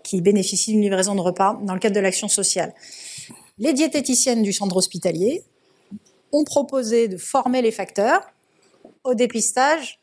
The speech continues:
de signes avant-coureurs de dénutrition, parce qu'en fait, il suffit pas de livrer les repas, faut-il s'assurer qu'ils soient pris, que la personne globalement aille bien, et cetera. Et donc,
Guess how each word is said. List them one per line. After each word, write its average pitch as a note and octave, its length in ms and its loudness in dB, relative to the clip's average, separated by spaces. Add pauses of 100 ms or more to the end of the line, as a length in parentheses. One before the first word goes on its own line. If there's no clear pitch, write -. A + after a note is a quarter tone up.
de G3+ 160 0
signes C#4 520 2
avant-coureurs A#3 600 2
de A3 80 -2
dénutrition, A#3+ 600 -2
parce G3 160 -4
qu'en G3 120 -14
fait, A3 160 -4
il - 40 -6
suffit G#3 200 -2
pas A#3 140 2
de G#3 80 0
livrer A#3 300 2
les G3+ 100 2
repas, A3 400 2 (380)
faut-il A#3 380 -2
s'assurer G#3 500 2
qu'ils F3+ 140 -4
soient E3+ 160 -2
pris, C4+ 340 0
que G#3 80 -6
la F3 140 -4
personne F#3+ 420 0
globalement G3 540 2
aille F3+ 140 -2
bien, F3+ 180 -4
et G#3 60 -4
cetera. F3 320 -4 (500)
Et A#3 80 -6
donc, B3 240 4